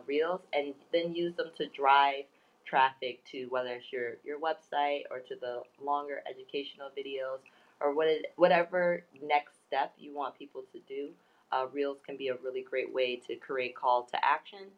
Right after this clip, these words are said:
and to, uh, chop up and to repurpose what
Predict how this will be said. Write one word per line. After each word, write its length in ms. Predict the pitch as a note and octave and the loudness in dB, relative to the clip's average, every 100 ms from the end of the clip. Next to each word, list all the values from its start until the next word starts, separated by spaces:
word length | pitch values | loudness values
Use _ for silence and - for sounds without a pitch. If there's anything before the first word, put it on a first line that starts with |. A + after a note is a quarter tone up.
| _ _ _ | _ _ _
and 340 | C#3+ C#3 C3+ C3 | -2 0 -2 -10
to, 540 | - D3+ C3+ C3 C3 C3 - | -12 -10 -6 -4 -4 -6 -4
uh, 160 | C3 B2 | -4 -2
chop 280 | - D#3 D3+ | 2 2 2
up 160 | C#3+ C3+ - | -4 -6 -8
and 240 | C3 B2+ B2+ | -8 -8 -10
to 100 | B2+ | -14
repurpose 720 | C3+ C3 - C3 B2+ A#2+ - | -12 -6 -2 -2 -2 -6 -6
what 240 | B2+ B2 | -8 -8